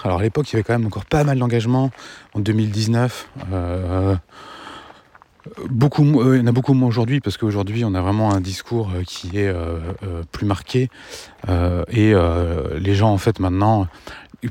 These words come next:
quand ils veulent avoir du contenu parentalité bienveillante, la plupart, bah, euh, ils se, ils préfèrent aller voir un compte qui leur dit que la parenté bienveillante est toxique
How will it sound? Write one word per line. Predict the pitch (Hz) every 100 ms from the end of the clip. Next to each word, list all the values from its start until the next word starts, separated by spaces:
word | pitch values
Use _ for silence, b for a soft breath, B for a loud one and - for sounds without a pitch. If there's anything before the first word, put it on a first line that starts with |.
| -
quand | 107 -
ils | 104
veulent | 107 104 107 -
avoir | - 101 95
du |
contenu | 95 110 - 107
parentalité | 98 95 101 101 95
bienveillante, | 95 87 98 110 - - B B -
la | 98 101
plupart, | - 101 107 95 -
bah, | 104 87
euh, | 90 95 76 107 - -
ils | 104
se, | - 101 90 B B B B B B
ils | 113
préfèrent | - 101 - 101
aller | 98
voir | 95 110 104
un | 101
compte | - 117
qui | -
leur | 98 90
dit | 110
que |
la | 92
parenté | 92 92 101 113
bienveillante | 104 101 95
est | 90
toxique | 98 - 131 123